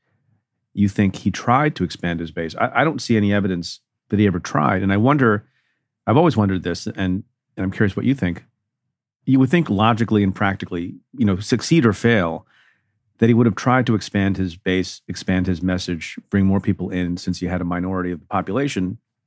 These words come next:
especially, you know, moving into the, the race for re-election. It seems to me there's some argument that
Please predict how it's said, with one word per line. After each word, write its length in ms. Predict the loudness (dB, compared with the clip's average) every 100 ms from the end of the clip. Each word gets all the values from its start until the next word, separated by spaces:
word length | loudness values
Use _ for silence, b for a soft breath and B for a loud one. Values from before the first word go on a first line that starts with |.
| _ _ _ -10
especially, 540 | -2 0 2 0 0 -6
you 160 | -6 -2
know, 220 | 0 0 2
moving 280 | 2 4
into 200 | 2 0
the, 240 | 0 0 -4 -14 _ _
the 120 | -6 -2
race 280 | 0 0
for 320 | -4 -4 -2 0
re-election. 580 | 0 0 -2 -4 -6 -8 _ _ _ _ _ _ _ _ _ -4
It 100 | 0
seems 220 | 2 4
to 80 | 4
me 320 | 6 6 4
there's 200 | 2 0
some 160 | 2 2
argument 400 | 4 2 0 0
that 140 | -4